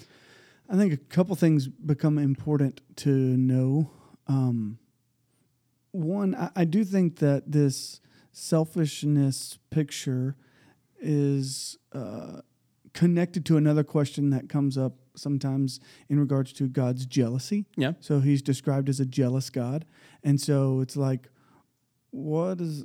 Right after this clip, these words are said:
Speaker 1: why, why would he be jealous of what we have, or jealous
Speaker 2: Yeah.
Speaker 1: of us,
Speaker 2: Yeah.
Speaker 1: or, uh, jealous of a, of a false God? Like, what is, what is that?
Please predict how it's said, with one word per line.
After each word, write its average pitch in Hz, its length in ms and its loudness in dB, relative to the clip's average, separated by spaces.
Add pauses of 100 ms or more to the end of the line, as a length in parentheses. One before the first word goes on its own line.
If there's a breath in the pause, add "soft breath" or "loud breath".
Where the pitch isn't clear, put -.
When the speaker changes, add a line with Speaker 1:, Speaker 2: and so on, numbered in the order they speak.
Speaker 1:
why, 165 300 -4
why 160 200 -2
would 185 160 2
he 160 60 2
be 156 140 0
jealous 147 640 2 (120)
of 131 500 -4 (420)
what 151 240 -6
we 151 280 4
have, 147 420 2
or 127 120 -4
jealous 147 360 0
Speaker 2:
Yeah. 135 60 0
Speaker 1:
of 127 80 -2
us, 151 400 2
Speaker 2:
Yeah. 113 140 -6
Speaker 1:
or, 131 40 -8 (380 loud breath)
uh, 135 360 -4 (600)
jealous 147 420 0
of 139 160 -2
a, 110 60 -10 (320)
of 143 80 -4
a 135 80 -2
false 135 340 -2
God? 156 320 0
Like, 143 140 -4
what 160 240 0
is, 151 100 2
what 147 220 0
is 139 100 -2
that? 135 280 0